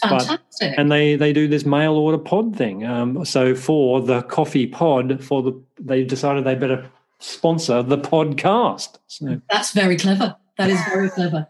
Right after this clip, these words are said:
Speaker 1: <laughs>
Speaker 2: And I tell you, I'm going to hang on to these for myself 'cause I don't know what the Nespresso my husband brought me up this morning was, but it was not very nice.
Speaker 1: Mm, I'll get you some of that Caveman, which is their espresso blend. So, yeah,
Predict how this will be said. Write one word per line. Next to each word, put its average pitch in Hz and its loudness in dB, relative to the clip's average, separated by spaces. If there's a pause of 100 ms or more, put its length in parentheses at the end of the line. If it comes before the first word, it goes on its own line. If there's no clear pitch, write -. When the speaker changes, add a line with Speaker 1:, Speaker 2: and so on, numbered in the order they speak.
(140)
Speaker 1:
<laughs> - -6
Speaker 2:
And 190 2
I 226 4
tell 254 0
you, 170 0 (120)
I'm 220 2
going 196 0
to 196 0
hang 233 0
on 262 2
to 262 -2
these 247 0
for 233 0
myself 220 0
'cause 170 -2
I 170 0
don't 226 0
know 247 2
what 233 0
the 233 2
Nespresso 220 0
my 180 2
husband 185 0
brought 175 -2
me 170 0
up - -4
this - -6
morning 160 2
was, 151 0 (420)
but 147 0
it 156 0
was 156 2
not 151 2
very 151 2
nice. 143 -2
Speaker 1:
Mm, 113 -2
I'll 117 0
get 156 2
you 151 2
some 151 2
of 131 2
that 131 0
Caveman, 117 2
which 104 -4
is 101 -2
their 113 2 (140)
espresso 110 -4
blend. 104 -8
So, 107 -10
yeah, 101 -14